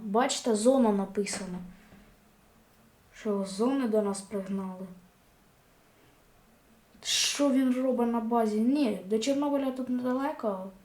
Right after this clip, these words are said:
Всього-то шістдесят чи сімдесят кілометрів, ну.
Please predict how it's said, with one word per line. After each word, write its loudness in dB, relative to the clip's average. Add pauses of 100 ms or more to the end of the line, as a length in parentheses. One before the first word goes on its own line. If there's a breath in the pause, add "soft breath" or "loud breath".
(580)
Всього-то 0
шістдесят 0
чи -6
сімдесят -6
кілометрів, -6 (140)
ну. -8